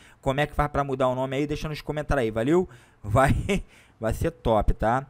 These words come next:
Tem dezoito, beleza? Vamos ver se essa partida aí vai ter,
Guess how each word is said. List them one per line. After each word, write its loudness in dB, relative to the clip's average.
Tem -2
dezoito, 2
beleza? 2
Vamos -2
ver 0
se 0
essa -4
partida 0
aí 4
vai 2
ter, 2